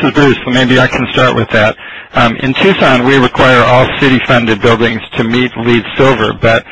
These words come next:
frankly, we decided we were not satisfied with only meeting leed Silver. So, and it, because, as you,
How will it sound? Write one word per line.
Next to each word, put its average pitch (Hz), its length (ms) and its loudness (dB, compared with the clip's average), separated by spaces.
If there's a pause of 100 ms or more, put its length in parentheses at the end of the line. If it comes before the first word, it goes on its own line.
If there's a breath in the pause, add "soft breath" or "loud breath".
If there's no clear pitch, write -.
(280 loud breath)
frankly, 127 480 2
we 120 260 2
decided 120 500 0
we 117 120 2
were 113 100 0 (140)
not 113 180 0
satisfied 120 640 0
with 107 160 -2
only 143 320 0
meeting 107 380 -4 (100)
leed 110 200 -2 (100)
Silver. 104 320 -2 (100)
So, 107 240 0
and 110 200 -6
it, - 120 -10
because, 120 400 0
as 117 160 -2
you, 113 240 -2